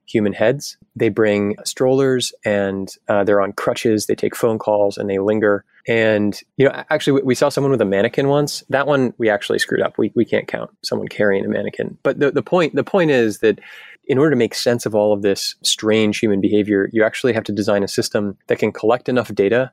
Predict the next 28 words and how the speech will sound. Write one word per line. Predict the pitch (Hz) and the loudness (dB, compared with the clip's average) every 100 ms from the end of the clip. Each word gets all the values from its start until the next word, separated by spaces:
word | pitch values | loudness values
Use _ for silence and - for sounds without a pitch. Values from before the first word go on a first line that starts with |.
| - | -6
without | 113 107 107 | -2 0 2
invading | 107 104 104 101 92 | 0 2 2 0 0
privacy | 101 113 - 87 165 - | 0 0 -4 -6 -8 -4
and | 110 | 0
then | 107 | 2
run, | 104 107 107 107 104 101 - | 2 0 2 0 -2 -6 -6
essentially | - 127 117 - | -2 0 -2 0
onboard | 107 107 104 101 101 98 - - | 0 0 2 2 2 0 -6 -2
local | 107 107 107 101 | 2 2 2 -2
computer | 107 107 101 | 0 0 2
vision | 98 104 98 98 | 2 2 -2 -2
and | 107 98 95 104 | 0 0 0 -2
machine | - 107 101 | -2 0 0
learning | 127 104 98 - - | 2 2 -2 -8 -6
to | 107 | -4
determine | 98 107 101 98 98 | 0 2 2 0 -2
what | 104 101 | 0 0
is | 98 | 0
not | 98 98 98 | 0 0 -2
human, | - 101 92 - | -2 -4 -6 -6
just | 107 120 - | 0 0 2
so | 113 | 0
that | 107 | 0
you | 101 | 0
can | 101 | 0
isolate | 101 - 101 - | 0 0 0 0
the | |
subject. | - 101 - - | -4 -2 -6 -10